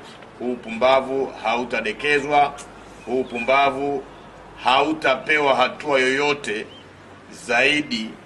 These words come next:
ya kuita upumbavu. Na vikao vikuu vya chama leo tutakachokaa, tutatoa tamko kali sana, kwa sababu hii hatua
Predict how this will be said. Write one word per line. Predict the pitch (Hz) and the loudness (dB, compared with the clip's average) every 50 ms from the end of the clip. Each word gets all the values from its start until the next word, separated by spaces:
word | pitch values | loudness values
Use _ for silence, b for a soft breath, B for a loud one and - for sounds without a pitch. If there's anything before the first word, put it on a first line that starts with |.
| - - - - - | -20 -20 -20 -14 -8
ya | 110 110 110 | -6 -6 -6
kuita | - - 123 127 135 131 131 127 | -6 -6 -4 -4 -4 -2 -2 -4
upumbavu. | 110 107 - - 104 104 117 - 143 147 143 143 151 165 170 - - - - - 113 | -4 -6 -6 -10 -10 -2 0 2 2 2 2 0 -4 -6 -6 -8 -12 -18 -16 -8 -6
Na | 110 110 | -6 -6
vikao | 107 110 98 - - 139 143 135 131 120 | -6 -8 -8 -4 0 2 4 4 4 2
vikuu | 110 113 110 - - - - 175 170 151 117 104 98 90 104 | 0 -4 -12 -14 -16 -8 -4 -2 -2 -2 -2 -4 -8 -10 -10
vya | 107 107 | -10 -8
chama | - - 147 147 135 120 113 117 | -4 0 2 2 2 2 0 -2
leo | 123 120 113 | -2 -2 -4
tutakachokaa, | - - 98 98 104 98 98 90 - 127 139 127 110 - - B B B B B B B B - - - - 104 | -4 -8 -10 -10 -10 -10 -8 -2 0 2 2 2 2 -2 -6 B B B B B B B B -20 -20 -20 -16 -14
tutatoa | 107 101 117 113 113 131 135 127 120 | -8 -6 -6 -6 -2 0 0 0 0
tamko | - 123 120 123 127 127 113 - 127 123 123 104 - - - - | 0 0 -2 -2 -2 -6 -6 -6 -6 -6 -6 -6 -10 -14 -14 -4
kali | - 135 127 127 120 117 110 107 | 0 2 4 4 2 2 -2 -6
sana, | - - 123 117 107 95 92 | -4 -2 0 2 2 0 -2
kwa | 90 87 101 101 | -6 -12 -12 -6
sababu | - 120 120 123 131 | -4 -4 -4 -2 -2
hii | 135 | 0
hatua | 123 113 - - 151 165 147 117 107 104 | -2 -2 -2 -4 -2 0 0 0 0 -2